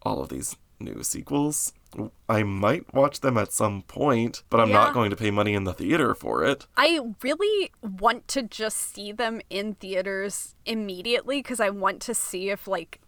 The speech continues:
Speaker 2: it feels any better on the big screen. Like,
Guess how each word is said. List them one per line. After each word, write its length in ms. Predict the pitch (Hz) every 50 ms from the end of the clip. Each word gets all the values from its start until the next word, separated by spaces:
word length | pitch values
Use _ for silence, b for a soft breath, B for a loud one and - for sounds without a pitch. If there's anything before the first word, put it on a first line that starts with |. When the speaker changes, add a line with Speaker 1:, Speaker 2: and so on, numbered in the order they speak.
| _ _ _ _
Speaker 2:
it 160 | 220 220 -
feels 500 | - - - - 202 208 214 214 226 220
any 240 | 233 214 214 208 202
better 520 | 196 - 180 175 190 202 202 208 202 185 -
on 240 | - 208 214 214 180
the 80 | 220
big 320 | 214 - - 175 165 - -
screen. 500 | - - - 190 208 190 185 202 226 233
Like, 220 | 214 185 -